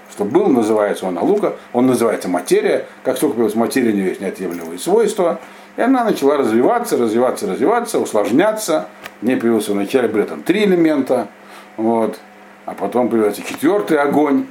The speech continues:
вот. И так, в общем, мир и идёт, крутится. Здесь каким-то вот таким вот аллегорическим способом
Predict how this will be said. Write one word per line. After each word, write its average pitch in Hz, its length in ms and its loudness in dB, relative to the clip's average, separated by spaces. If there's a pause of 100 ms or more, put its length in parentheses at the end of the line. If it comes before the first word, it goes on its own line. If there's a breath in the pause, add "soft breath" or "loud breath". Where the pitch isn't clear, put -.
вот. 117 340 -2 (640 loud breath)
И 269 460 2 (340)
так, - 220 0
в 226 40 4
общем, 170 280 2
мир 170 160 4
и 135 120 2
идёт, - 280 -8
крутится. - 440 -8
Здесь 220 340 -2 (360)
каким-то 139 440 0
вот - 140 0
таким 127 280 0
вот 101 140 -2
аллегорическим 117 640 0
способом 170 560 0